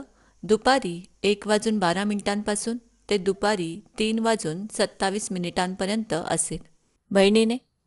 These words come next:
आपल्या भावाला औक्षण करताना भावाचे तोंड उत्तर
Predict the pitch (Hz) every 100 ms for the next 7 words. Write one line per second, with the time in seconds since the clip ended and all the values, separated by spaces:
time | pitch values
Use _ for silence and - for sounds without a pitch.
0 | _ - 220 - 269 226 190 190 233 170
1 | - - 202 202 - 233 233 208 185 226
2 | 233 269 _ _ _ - 214 214 254 269
3 | 302 - 233 202 - _ 208 - - 254